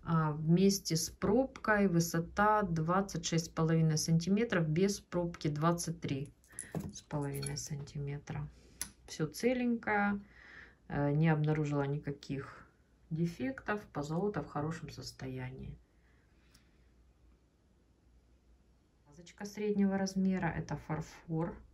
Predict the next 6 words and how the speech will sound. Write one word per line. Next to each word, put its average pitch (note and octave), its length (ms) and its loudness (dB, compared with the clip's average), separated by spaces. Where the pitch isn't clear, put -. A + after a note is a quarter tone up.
вот E3 200 -2
с - 80 -12
такими D#3 380 -4
барельефами, D3+ 1200 -2
профиль D#3+ 640 -4
дамы. F3+ 640 -2